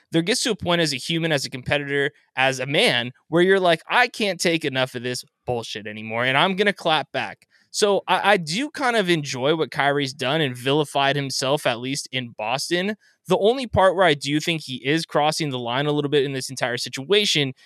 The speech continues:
is out there giving the double birds, right? Flipping off the crowd, kinda giving the "suck my dick," um, basically gesture, right,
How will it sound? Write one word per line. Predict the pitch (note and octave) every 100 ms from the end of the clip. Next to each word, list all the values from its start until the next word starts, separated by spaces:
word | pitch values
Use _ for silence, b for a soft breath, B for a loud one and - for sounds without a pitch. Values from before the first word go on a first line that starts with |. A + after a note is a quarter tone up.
| b
is | - D3
out | E3 E3
there | E3+ E3 D3+ D3
giving | C#3+ E3+ E3+
the | D3+
double | C#3 C3+ C3+
birds, | B2 B2 A#2 A#2
right? | B2 B2+
Flipping | A#2 F#3 F#3 D#3+
off | D3 D3
the | B2+
crowd, | - B2+ A#2+ A#2 A2+
kinda | - D#3 C#3+
giving | D3+ D3+
the | B2+
"suck | - E3+ -
my | C#3+
dick," | B2 C3 B2 - -
um, | B2+ A#2+ A2+ A2+ _ _ _ _ _
basically | C#3 C3+ B2+ C3
gesture, | B2+ C3+ C#3 - - A2+ -
right, | B2 B2+ D3